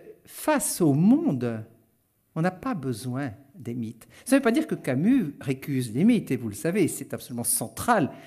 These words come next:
Ça organise son œuvre, hein. Euh, ça organise les cycles, Sisyphe, Prométhée, Némésis, les cycles de l'absurde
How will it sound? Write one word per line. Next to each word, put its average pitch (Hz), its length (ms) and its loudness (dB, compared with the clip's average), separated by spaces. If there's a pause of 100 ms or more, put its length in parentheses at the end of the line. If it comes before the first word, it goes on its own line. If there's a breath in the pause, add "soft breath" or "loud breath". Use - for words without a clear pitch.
(140 loud breath)
Ça - 240 -6
organise 139 760 0
son 113 520 0
œuvre, 127 440 4
hein. 156 180 0 (360 loud breath)
Euh, 117 680 2 (200 loud breath)
ça 135 180 2
organise 139 680 4
les 117 180 -2
cycles, 214 720 0
Sisyphe, 131 600 -4
Prométhée, 135 760 0
Némésis, 147 960 2
les 127 200 0
cycles 123 640 -4
de 123 100 -2
l'absurde 123 600 -6